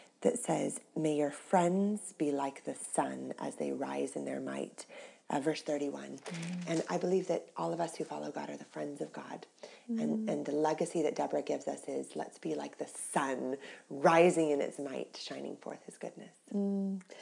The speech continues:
Speaker 2: That is a beautiful picture, is it not?
Speaker 1: Mm.
Speaker 2: Um,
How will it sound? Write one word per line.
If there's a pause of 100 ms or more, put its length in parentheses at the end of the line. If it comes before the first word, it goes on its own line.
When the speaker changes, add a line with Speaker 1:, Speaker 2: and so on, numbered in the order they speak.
(240)
Speaker 2:
That
is
a
beautiful
picture,
is
it
not?
Speaker 1:
Mm.
Speaker 2:
Um,